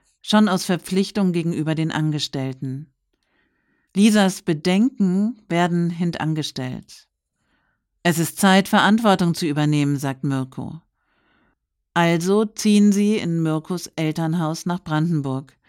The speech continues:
Lisa gibt ihren Lehrstuhljob auf, ist finanziell jetzt vollständig abhängig. Mirko ist häufig gestresst und überfordert.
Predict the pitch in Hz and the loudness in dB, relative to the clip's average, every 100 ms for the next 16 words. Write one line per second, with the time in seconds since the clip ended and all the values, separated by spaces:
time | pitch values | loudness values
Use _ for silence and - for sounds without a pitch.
0 | _ _ _ _ _ _ - 202 226 208 | _ _ _ _ _ _ 2 4 4 4
1 | 202 165 165 156 151 165 190 - 202 196 | 2 2 0 2 2 2 0 0 0 0
2 | 185 - 190 190 - 185 185 190 202 - | 0 -2 -4 -4 -6 -2 0 -2 -4 -14
3 | - - - - 175 165 - 170 170 160 | -16 -14 -6 -2 0 0 -2 -2 0 -2
4 | 151 - - - - 190 190 196 202 - | -4 -8 -18 -18 -2 0 2 0 -4 -10
5 | - 151 143 147 147 - 147 - 143 131 | -8 -6 -4 -6 -12 -10 -10 -8 -8 -8
6 | 131 - _ _ _ _ _ _ _ _ | -10 -14 _ _ _ _ _ _ _ _
7 | _ _ _ _ _ _ 190 196 220 226 | _ _ _ _ _ _ 2 4 2 -2
8 | - - 202 175 180 - 170 - 156 - | -4 0 0 0 -4 -4 -6 -4 -4 -4
9 | 143 156 175 185 - 143 135 123 - | -6 -4 -2 -2 -4 -6 -6 -10 -14